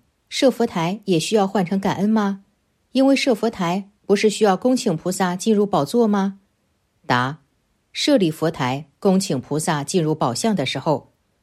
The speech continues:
可以用恭请，其他的上香请安、放生等都用感恩。问：对于今年犯太岁的小朋友，几岁以上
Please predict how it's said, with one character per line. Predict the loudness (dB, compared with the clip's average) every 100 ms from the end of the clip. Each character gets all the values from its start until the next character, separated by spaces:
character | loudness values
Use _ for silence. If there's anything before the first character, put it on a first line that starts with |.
| -4
可 | 2
以 | 2
用 | 2 0
恭 | 0 0
请， | 0 -4 -6 _ _ _ _ _
其 | -6 -2 0
他 | 2 2
的 | 2 -2 -6
上 | -8 -2 -2
香 | 0 0 0
请 | -2 -4
安、 | -2 -4 -4 _
放 | _ 0 0
生 | 0 0 0
等 | -2 -4 _ _ _ _ 2
都 | 4
用 | 6 4 2
感 | -2 -4
恩。 | -4 -4 -6 _ _ _ _ _ _ _ _ 0
问： | 4 4 2 -10 _ 0
对 | 2
于 | 2
今 | 2 2 2
年 | 2 0
犯 | 0 0
太 | 0
岁 | 0 0
的 | 0
小 | 0 -4
朋 | -2 -2
友， | 0 0 -4 _ _ _ _
几 | -4 -2
岁 | 0 0
以 | 0
上 | 0 -2 -4